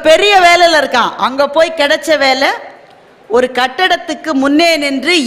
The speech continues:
இரவு பணி காப்பாளனாக இருக்கிற ஒரு வாட்ச்மேன் வேலை தான் அங்க கிடைக்கிறது.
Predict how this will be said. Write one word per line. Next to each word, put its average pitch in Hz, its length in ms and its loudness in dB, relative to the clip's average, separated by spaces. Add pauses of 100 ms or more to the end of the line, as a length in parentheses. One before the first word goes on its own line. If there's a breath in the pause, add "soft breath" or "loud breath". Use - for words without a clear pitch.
(100)
இரவு 381 380 0 (160)
பணி 285 220 -2 (140)
காப்பாளனாக 277 760 0 (120)
இருக்கிற 269 300 0
ஒரு 226 200 0
வாட்ச்மேன் 247 540 -2
வேலை 196 140 0
தான் 262 180 -2
அங்க 165 200 -10
கிடைக்கிறது. 160 440 -8